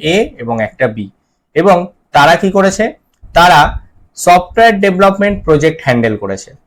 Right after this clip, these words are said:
এই যে দুটো সফটওয়্যার কোম্পানির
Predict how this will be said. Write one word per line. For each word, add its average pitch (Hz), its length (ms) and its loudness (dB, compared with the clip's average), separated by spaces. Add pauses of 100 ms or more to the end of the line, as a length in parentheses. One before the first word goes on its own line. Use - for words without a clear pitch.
(560)
এই 131 160 0
যে 180 120 2
দুটো 160 240 0
সফটওয়্যার 160 720 2 (100)
কোম্পানির 139 600 0